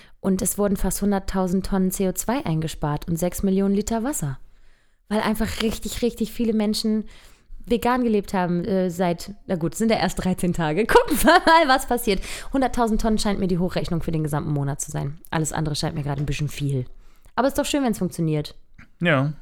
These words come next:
Speaker 1: Ich habe das gesamte Jahr über schon erfolgreich Fleisch vermieden.
Speaker 2: Das ist ganz schön beeindruckend.
Speaker 1: Außer
Speaker 2: Sehr
Speaker 1: im
Speaker 2: gut.
Speaker 1: Restaurant. Aber ich habe keins gekauft.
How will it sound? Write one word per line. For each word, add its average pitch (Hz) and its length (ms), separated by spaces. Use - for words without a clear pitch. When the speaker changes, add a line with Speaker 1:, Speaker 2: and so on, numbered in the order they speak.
Speaker 1:
Ich - 120
habe 233 260
das 226 360
gesamte 226 420
Jahr 220 220
über 208 180
schon 208 300
erfolgreich 196 520
Fleisch 240 400
vermieden. 156 500
Speaker 2:
Das 123 200
ist 120 120
ganz 117 180
schön 120 100
beeindruckend. 104 400
Speaker 1:
Außer - 200
Speaker 2:
Sehr 98 140
Speaker 1:
im 95 60
Speaker 2:
gut. 95 100
Speaker 1:
Restaurant. 147 440
Aber 165 140
ich 202 80
habe 240 100
keins 262 280
gekauft. - 580